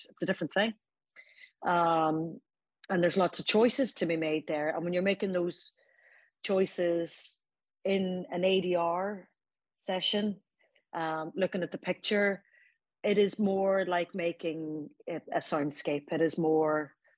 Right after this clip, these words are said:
you're trying to fit in. I mean, apart from the fact that we all know, you know, an A D R <laughs> session is, it can be so long after the fact, and yet it's a sort of recollection of memory of what,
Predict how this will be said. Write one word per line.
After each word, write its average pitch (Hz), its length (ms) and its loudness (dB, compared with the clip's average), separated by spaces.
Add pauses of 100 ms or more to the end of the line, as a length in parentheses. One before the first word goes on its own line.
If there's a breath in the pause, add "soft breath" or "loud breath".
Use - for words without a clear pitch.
you're 175 140 0
trying 180 440 0
to - 120 -8
fit 175 260 -2
in. 165 200 0
I 220 80 2
mean, 214 120 4
apart 202 260 2
from 165 140 -6
the 151 60 -6
fact 147 320 -2
that 139 100 -12
we 156 80 -6
all 147 160 -6
know, 147 380 -4
you 170 160 -4
know, 139 220 -4
an 139 140 -4 (380 soft breath)
A 185 120 4
D 190 120 6
R 180 180 -4
<laughs> - 0 -
session 165 460 -2
is, - 220 -10 (440 loud breath)
it - 200 -10
can 180 240 2
be 156 320 0 (180)
so - 240 2
long 190 480 6
after 170 340 -2
the 156 120 -6
fact, 185 480 -4
and 180 120 -4
yet 170 160 -6
it's - 160 -12
a 208 60 0
sort - 240 -4
of 156 80 -8 (460 loud breath)
recollection 208 680 2
of 170 80 0
memory 180 540 0
of 151 160 -10
what, 190 200 -2